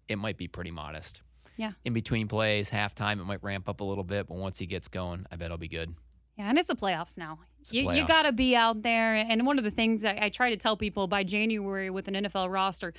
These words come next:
Speaker 2: these guys aren't a hundred percent. They're not ninety percent right now. They're not eighty percent. All of them are battling something. I mean, they have Trey Hendrickson out there on the defensive line playing with a broken wrist. So it's unbelievable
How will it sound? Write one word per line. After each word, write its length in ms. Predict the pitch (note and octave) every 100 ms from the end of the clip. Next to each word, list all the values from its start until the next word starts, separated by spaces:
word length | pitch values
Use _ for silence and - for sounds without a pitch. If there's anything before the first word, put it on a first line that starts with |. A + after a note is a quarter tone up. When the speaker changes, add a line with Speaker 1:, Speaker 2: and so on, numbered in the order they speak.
| - - -
Speaker 2:
these 220 | A3+ D#4+
guys 260 | G4 G4+ F#4
aren't 180 | D#4 B3+
a 60 |
hundred 260 | A3 B3+ C4
percent. 380 | C4 C4+ C4 - - -
They're 160 | G#3+ A#3+
not 180 | A3 G#3
ninety 300 | G#3+ C4 C4
percent 320 | C4+ B3 C4
right 140 | C4
now. 160 | B3+ B3+
They're 120 | B3+
not 220 | A#3 A3
eighty 260 | - B3 B3
percent. 480 | A#3 B3+ C4+ B3 B3
All 220 | - C4
of 100 | C4+
them 160 | B3+ A#3+
are 60 |
battling 400 | G#3 G#3+ A3 G3
something. 360 | F#3 G#3 G3+ F#3+
I 60 | G3
mean, 140 | G3
they 100 | G3+
have 120 | A3+
Trey 240 | G3 A#3 G#3+
Hendrickson 480 | G#3+ G3 E3 G3+
out 140 | F#3+ G3
there 100 | G3+
on 100 | F#3+
the 60 |
defensive 440 | F#3+ G3 G3+ F#3+ F#3
line 200 | F#3+ F#3
playing 260 | G#3 G3+
with 140 | G3 G3
a 60 |
broken 340 | E3+ G3 F#3 F#3
wrist. 540 | F#3 F#3 - - -
So 240 | G#3+ G3 G3
it's 160 | F#3+
unbelievable 720 | G#3+ G#3 G3+ G3+ F#3+ F#3+ F#3+